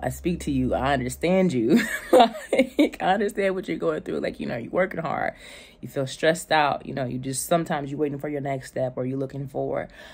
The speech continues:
you know, your next, I would say your next word. You're waiting for, you know, that next transitional phase. You're waiting for, you know, to hear from God. And it's just like, "Hey, I, I'm on edge." And so for a way for you to just chill out,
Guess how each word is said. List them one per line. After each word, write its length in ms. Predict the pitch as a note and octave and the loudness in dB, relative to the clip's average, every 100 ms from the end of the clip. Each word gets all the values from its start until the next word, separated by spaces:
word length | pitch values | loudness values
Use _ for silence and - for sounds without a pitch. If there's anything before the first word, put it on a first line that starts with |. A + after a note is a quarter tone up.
| - - | -18 -8
you 120 | D3 | -4
know, 100 | D#3 | -2
your 160 | C#3+ | -2
next, 420 | C#3 C#3 - - - - | 0 0 -2 -10 -16 -12
I 100 | - | -4
would 120 | D#3+ F3 | -4 2
say 120 | E3 | 4
your 140 | E3 | 4
next 240 | D3+ - C3+ | 2 -2 0
word. 440 | C#3 C3 - - | 0 0 -2 -10
You're 180 | E2 C3+ | -6 0
waiting 240 | C#3 C3 | 2 0
for, 300 | B2+ C#3+ C#3 | 0 2 4
you 140 | C3 D3+ | 4 2
know, 100 | C3 | 0
that 160 | C#3+ C#3+ | 0 2
next 260 | C#3 - | 0 0
transitional 580 | D#3 C3+ C3+ C3 C3 B2+ | -4 -2 -2 -4 -4 -8
phase. 460 | - B2 B2 B2+ B2 | -6 -8 -6 -6 -2
You're 100 | B2 | 0
waiting 300 | C3+ C3 B2+ | 0 -2 -6
for, 380 | - B2+ A2+ | -6 -4 -2
you 140 | A#2+ - | -2 -2
know, 160 | B2+ | -4
to 160 | B2+ - | -6 -8
hear 140 | C#3 | -8
from 160 | C3 - | -8 -8
God. 380 | - C3+ C#3 C3 | -2 0 0 0
And 60 | |
it's 100 | C3+ | -4
just 180 | C#3+ C#3+ | -6 -6
like, 140 | C3+ C3+ | -8 -4
"Hey, 340 | D#3+ D3 B2+ - - - - - - - _ - - | 0 0 0 -8 -20 -20 -20 -20 -20 -20 _ -20 -10
I, 120 | - - | -4 4
I'm 160 | F3+ F#3 | 4 6
on 140 | D#3+ | 4
edge." 540 | D#3 D#3 C3 - - - - - | 2 2 2 -2 -10 -16 -16 -10
And 180 | - D#3+ | -6 2
so 200 | D#3+ D3+ | 2 2
for 240 | D3+ D#3+ | 0 -2
a 60 | C#3+ | 0
way 220 | D3+ E3 | 0 -2
for 140 | E3 | -2
you 120 | D3 D3 | 0 2
to 60 | |
just 300 | C3 A#2+ - | 0 -4 -8
chill 260 | - F3 D3+ | -4 -4 -2
out, 340 | C3+ C3+ C#3+ | -2 -4 -6